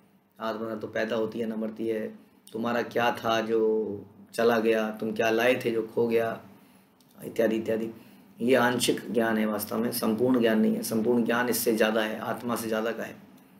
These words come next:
हाँ, यहाँ पे प्रभुपाद बातें बड़े ही स्पष्ट शब्दों में बता रहे हैं कि मनुष्य को क्या है निष्कर्ष, अन्य सारे कार्य छोड़कर भगवान कृष्ण की सेवा करनी चाहिए। हम्म, क्योंकि आप ध्यान रखिए, हम बाकी सारे कार्य भी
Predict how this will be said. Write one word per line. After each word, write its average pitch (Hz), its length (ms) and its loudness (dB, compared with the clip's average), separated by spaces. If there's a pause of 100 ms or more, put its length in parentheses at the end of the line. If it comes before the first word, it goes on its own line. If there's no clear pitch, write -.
(320)
हाँ, 110 160 -8
यहाँ 117 200 2
पे 117 120 0
प्रभुपाद 120 340 2
बातें 113 280 4
बड़े 117 160 6
ही 117 200 2 (380)
स्पष्ट - 440 -2
शब्दों 120 260 -4
में 117 100 -2
बता 113 100 0
रहे 120 120 2
हैं 123 100 -2
कि 120 60 2
मनुष्य 160 320 0
को 131 160 2
क्या 143 260 2
है 143 140 4
निष्कर्ष, 127 480 2 (380)
अन्य 180 260 6
सारे 147 320 4
कार्य 135 280 0
छोड़कर 127 460 -2 (180)
भगवान 131 380 -2
कृष्ण 127 360 -6
की 139 120 -6
सेवा 117 280 -2
करनी 113 260 -6
चाहिए। 117 380 -2 (640)
हम्म, 156 260 -4
क्योंकि 147 260 -2
आप 143 140 2
ध्यान 135 280 -2
रखिए, 147 240 -2
हम 170 140 0
बाकी 131 260 0
सारे 147 280 0
कार्य 135 320 -2
भी 175 280 -4